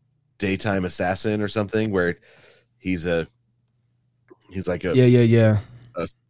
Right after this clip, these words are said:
Speaker 1: a, a writer that act, that gets kidnapped and he writes, like, assassin novels. That one was pretty good. It was a good family movie. Here Comes the Boom, good family movie. You know, my kids really enjoyed that one. And there's, he, he's just said, "Hey,"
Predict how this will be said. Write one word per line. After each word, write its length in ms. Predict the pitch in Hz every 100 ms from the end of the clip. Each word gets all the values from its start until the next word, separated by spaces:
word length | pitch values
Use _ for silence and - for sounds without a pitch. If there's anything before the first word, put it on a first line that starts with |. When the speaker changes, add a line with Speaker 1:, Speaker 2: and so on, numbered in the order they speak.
| -
Speaker 1:
a, 300 | 92 85 87 -
a 160 | 98
writer 420 | 90 92 98 101 101
that 160 | 90
act, 280 | 82 95 82
that 180 | 98 82 _ - - - - _ _
gets 180 | - 90
kidnapped 640 | - 104 87 101 95 - -
and 180 | 78 - _ -
he 140 | 90
writes, 300 | 87 90 -
like, 140 | 92 82
assassin 420 | - 87 92 87
novels. 320 | 85 85 87
That 160 | 98 110
one 140 | 117
was 120 | 90
pretty 200 | - 98 90
good. 260 | 90 92
It 60 | -
was 120 | 101
a 40 | 107
good 140 | 110
family 320 | 107 98 101
movie. 340 | 98 98 104 - - - _ _
Here 160 | - 120
Comes 280 | 123 113 104
the 80 |
Boom, 440 | 95 104 104 107 101 -
good 180 | 110
family 320 | - 101 101 98
movie. 360 | 95 92 95
You 180 | 90 87
know, 100 | 85
my 180 | 78 98
kids 300 | 92 104 82
really 180 | 90 90
enjoyed 340 | 85 82 90
that 220 | 85 80 73
one. 220 | 87 85
And 160 | 71 - _ _ _ _ _
there's, 400 | 90 92 85 - _ _
he, 240 | 113 127 -
he's 300 | 101 139 -
just 180 | 104 -
said, 400 | 110 98 92 85 _ _ _
"Hey," 320 | 139 127 90